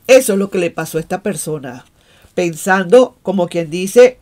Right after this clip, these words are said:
como te dije anteriormente, para no repetirlo, y ha perdido o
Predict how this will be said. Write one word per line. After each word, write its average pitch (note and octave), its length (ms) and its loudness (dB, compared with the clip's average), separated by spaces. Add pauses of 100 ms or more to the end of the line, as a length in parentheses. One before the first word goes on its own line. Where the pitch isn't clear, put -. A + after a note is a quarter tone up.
(140)
como F#3+ 240 -4
te F3 140 -2
dije G3 220 0
anteriormente, F#3+ 720 -2
para F#3 160 -4
no E3 120 -6
repetirlo, G#3 720 -2 (420)
y A#3+ 200 4
ha G#3+ 120 2
perdido G#3+ 720 0
o A3+ 360 4